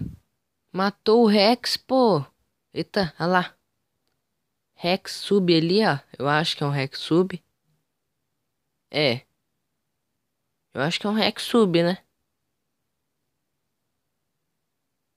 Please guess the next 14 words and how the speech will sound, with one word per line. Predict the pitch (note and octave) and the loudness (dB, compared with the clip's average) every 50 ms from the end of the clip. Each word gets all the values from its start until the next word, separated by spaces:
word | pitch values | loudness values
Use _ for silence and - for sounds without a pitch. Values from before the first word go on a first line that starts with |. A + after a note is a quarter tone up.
| _ _ _ _ _ _ _ _ _ _ | _ _ _ _ _ _ _ _ _ _
Vamos | C#3 C#3 C#3 C3+ | -12 -10 -8 -6
ameaçar. | C3+ C#3+ C#3+ C#3 C#3 C#3 - - - C3+ C3+ F3 - - _ _ _ _ _ _ _ _ _ _ _ _ _ _ _ _ _ _ _ _ _ _ _ _ _ _ _ _ _ _ _ _ _ _ _ _ _ _ _ | -4 -4 -2 -2 -4 -4 -6 -4 -2 -2 -2 -2 -6 -10 _ _ _ _ _ _ _ _ _ _ _ _ _ _ _ _ _ _ _ _ _ _ _ _ _ _ _ _ _ _ _ _ _ _ _ _ _ _ _
Bom, | - D#3+ F#3+ G3+ G#3+ G#3 | -2 0 2 2 4 4
galera, | G#3 G#3 G3+ G3+ G3+ G3 G3 G3+ G3 - - - | 4 6 6 6 6 6 4 4 2 2 -2 -2
é... | - D#3 D#3+ D#3+ E3 E3 E3 E3+ F3 F3 E3+ - _ _ _ _ _ _ _ - | -2 0 2 2 2 4 4 2 2 0 -2 -6 _ _ _ _ _ _ _ -6
Eu | D#3 D#3 | -6 -6
tô | - - F#3+ G3+ A3 A#3 A#3 A3+ A3 G#3 G3+ F#3 | -2 -2 0 2 4 4 4 4 4 6 4 4
jogando | F#3 F#3 G3+ G3+ G3 E3+ E3 F3 F#3+ G3+ G#3 F#3+ | 4 4 4 4 4 2 2 2 2 4 4 4
aqui | F3 D#3+ - - D#3 D#3+ F#3 - _ _ | 2 2 0 0 0 0 0 -2 _ _
com | - F3+ E3+ E3 E3 D#3+ | -6 -4 -2 0 0 0
esse | F3 - - - G#3+ | 0 0 -2 -6 -6
sucumimão | - - - G3+ - _ - F#3+ F#3 F3 E3+ D#3+ D#3+ D#3+ E3+ F3 F3 | -6 -4 -6 -8 -6 _ -2 -2 0 0 2 2 2 2 2 0 0
lindão | D#3+ D3 D#3 F3+ G3 G3 F#3 D#3 D3+ D#3+ F3 F#3 F#3 | 0 0 0 0 0 0 0 0 2 2 2 2 0
aqui. | F3 E3 - - - C3 C3+ E3+ F#3+ | 0 -2 -6 -6 -4 -2 -2 -2 -2